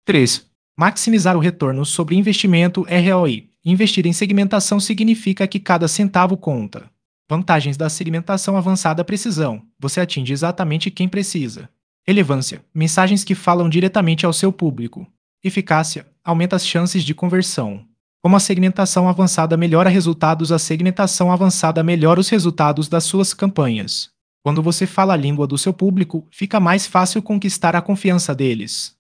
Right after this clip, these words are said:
Isso pode levar a, um, mais vendas. Mensagens personalizadas aumentam a probabilidade de compra. Dois, fidelização. Clientes que se sentem ouvidos tendem a voltar. Três, feedback positivo.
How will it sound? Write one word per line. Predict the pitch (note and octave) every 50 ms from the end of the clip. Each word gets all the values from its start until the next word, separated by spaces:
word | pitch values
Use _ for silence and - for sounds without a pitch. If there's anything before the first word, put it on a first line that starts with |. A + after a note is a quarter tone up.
| _ _ _ -
Isso | F3+ F3 - F#3+
pode | - F#3+ F3 F3+
levar | F3+ E3 C#3+ D3 C#3+ C#3+
a, | B2 A2+ - _ _ _
um, | - B2 A2+ A2+ - _ _ _ _ _ _ _
mais | - E3+ G3+ G3+ F3
vendas. | C#3+ C#3+ B2+ A#2+ A#2 A#2+ A#2+ - - - _
Mensagens | - D3+ D3+ D3+ - - E3+ F3+ F3 F#3 F#3 -
personalizadas | - G#3+ G#3 F#3+ - - G#3 F#3+ F3+ E3+ D#3 C3+ D3 D3+ D#3+ D#3 D3 C3+
aumentam | E3 F3 F3 F3 F#3+ F#3+ G#3+ G3
a | F#3
probabilidade | F3+ - G#3 F#3 G3 F3 F3+ F#3+ F#3+ F3 D3 C#3 C#3+ C3+ C#3+
de | C#3+ E3+
compra. | D#3+ - D#3 C3+ A#2+ A2 - G2+ - B2 - _ _ _ _ _ _
Dois, | - F3 D3 B2 A#2 - - - _ _ _ _ _ _
fidelização. | _ F#3 D#3 E3+ D#3+ D3+ C#3 D#3+ D#3+ D#3 - E3+ B2+ A2 A2 - _ _
Clientes | - E3+ D3+ C#3 D#3 - G3 -
que | - F#3+
se | - - F#3+
sentem | F3+ - F#3+ G3 G3+ G3 F3+ D#3
ouvidos | D3+ C#3+ F3 F3 F#3+ F#3 -
tendem | - F#3 F3+ F3 F3 D#3+
a | C#3
voltar. | B2 D3 D#3 - E3 B2+ A2 G2+ A#2 - _ _ _ _ _ _ _
Três, | G#3 F#3 C#3+ B2+ - - - - _ _ _ _ _ _ -
feedback | D3+ D3+ D3 D3 D#3 D#3+ -
positivo. | - G3+ G3+ F#3 G3+ F#3+ - - D#3+ C#3+ B2+ D3 D#3+ D#3